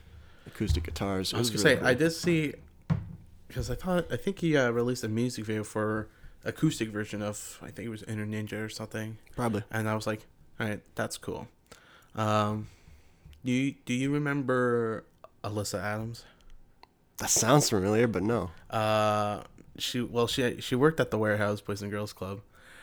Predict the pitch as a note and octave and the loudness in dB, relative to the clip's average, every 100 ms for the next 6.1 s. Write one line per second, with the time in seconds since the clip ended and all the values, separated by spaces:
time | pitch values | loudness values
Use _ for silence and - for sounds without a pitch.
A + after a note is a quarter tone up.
0 | - - A2 G#2 - A#2 G#2 - G#2+ - | -10 2 4 4 2 -4 -2 -4 -2 4
1 | B2+ C#3 C3+ C3 A#2+ A2 - - - - | 4 4 2 2 2 0 -6 -20 -20 -20
2 | - - - G#2+ A#2 A#2+ - G#2 G#2 G#2 | -20 -20 -12 -2 2 2 2 0 0 -4
3 | G#2 G#2 - G#2+ G2+ - A2 G#2 C3+ D3+ | -4 -6 -2 -2 -2 -2 -2 0 -2 -2
4 | - - _ _ _ G#2+ G#2+ A2+ A2 A2 | -6 -20 _ _ _ -6 0 2 2 0
5 | - - A2 - A#2+ A2 A2 A2+ B2 C3 | -6 -6 -6 -4 -2 0 0 -2 0 0
6 | C#3+ | 0